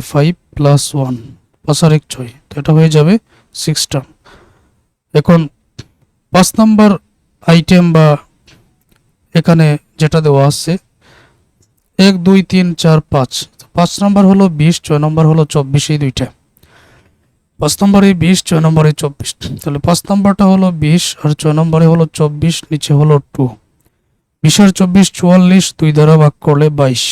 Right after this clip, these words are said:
তো উত্তরে কিন্তু মিডিয়ান হলো বাইশ, মধ্যক আমরা পেয়ে গেলাম বাইশ। তো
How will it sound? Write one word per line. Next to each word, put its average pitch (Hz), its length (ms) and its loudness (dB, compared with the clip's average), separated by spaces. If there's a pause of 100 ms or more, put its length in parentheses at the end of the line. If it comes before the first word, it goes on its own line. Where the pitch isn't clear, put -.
(1040)
তো - 60 -12 (120)
উত্তরে 180 380 2
কিন্তু 160 260 -2 (520)
মিডিয়ান 156 400 0
হলো 143 220 0
বাইশ, 120 180 -8 (580)
মধ্যক 147 360 0
আমরা 143 220 -2
পেয়ে 139 200 0
গেলাম 160 200 0 (840)
বাইশ। 127 240 -4 (1040)
তো - 60 -10